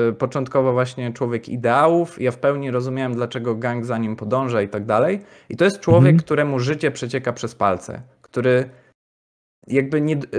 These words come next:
Speaker 1: do niego nie dociera właśnie przy-, przygniatająca rzeczywistość, fakty, po prostu, no, no, nie radzi sobie z sytuacją i tak dalej.
Speaker 2: Mhm.
Speaker 1: Tylko ja mam taki problem, że z Dutcha zrobiono w zasadzie w tej grze kompletnego idiotę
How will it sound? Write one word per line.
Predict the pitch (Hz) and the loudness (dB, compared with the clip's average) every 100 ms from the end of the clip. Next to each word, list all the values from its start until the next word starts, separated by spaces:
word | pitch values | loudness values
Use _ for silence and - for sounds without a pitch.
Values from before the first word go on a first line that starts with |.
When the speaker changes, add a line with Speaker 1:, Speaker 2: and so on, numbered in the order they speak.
| 127 | 0
Speaker 1:
do | 127 143 | 2 0
niego | 175 175 170 165 | 0 2 4 4
nie | 156 156 | 2 -2
dociera | 147 143 160 151 147 139 | -2 -2 0 2 4 4
właśnie | 135 131 131 127 127 123 117 | 4 0 -2 -6 -4 -4 -6
przy-, | - - | -6 -8
przygniatająca | - - 127 135 131 131 127 117 | -6 -8 -6 -4 -2 -2 -2 -2
rzeczywistość, | 117 113 117 131 131 123 120 - | -2 -2 -2 -2 0 0 0 -6
fakty, | - 123 123 - 120 117 113 110 - - - | 0 0 -2 0 4 6 4 2 -4 -10 -12
po | |
prostu, | 117 120 117 - 120 117 113 113 - - _ _ _ | -2 0 0 2 4 6 6 2 -2 -10 _ _ _
no, | 139 143 139 127 | 0 2 2 0
no, | 131 160 | 0 4
nie | 160 | 6
radzi | 151 143 135 | 6 6 0
sobie | 139 131 | -2 -2
z | 123 | -2
sytuacją | 123 127 123 123 | 0 2 2 0
i | 113 | -4
tak | 110 110 | -4 -2
dalej. | 95 90 123 _ _ _ _ _ - | -2 -4 -10 _ _ _ _ _ 0
Speaker 2:
Mhm. | 123 127 127 _ - | 2 2 -2 _ 2
Speaker 1:
Tylko | 170 202 | 4 6
ja | 214 | 6
mam | 226 | 6
taki | 220 214 | 4 2
problem, | 196 180 190 185 | 4 6 6 4
że | 165 | 2
z | 139 | 2
Dutcha | 147 175 151 | 2 4 2
zrobiono | 147 143 143 147 143 | 2 2 2 2 0
w | 135 | -2
zasadzie | 131 131 131 | 0 0 0
w | 131 | 0
tej | 127 | -2
grze | 123 127 | 0 -2
kompletnego | 127 120 123 127 127 131 | -2 -4 -4 -2 0 0
idiotę | - 123 120 110 139 196 | 0 4 6 8 6 4